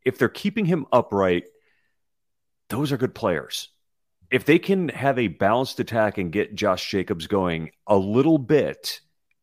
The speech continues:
that's going to put the Bills back on their heels. And I'm going to be very interested to see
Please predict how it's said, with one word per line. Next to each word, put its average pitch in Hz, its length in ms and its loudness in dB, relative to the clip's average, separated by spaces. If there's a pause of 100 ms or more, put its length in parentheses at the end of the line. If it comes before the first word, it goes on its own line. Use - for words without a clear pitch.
(120)
that's 120 340 0
going 120 180 2
to 113 60 -6
put 120 140 -6
the - 80 -4
Bills 98 260 -2
back 98 300 -2
on 98 120 2
their 85 140 -2
heels. 104 460 -4 (320)
And 107 340 0
I'm 110 160 0
going 196 200 0
to 226 40 -4
be 196 140 -2
very 127 280 0
interested 110 480 -6
to 101 80 -6
see 113 640 -2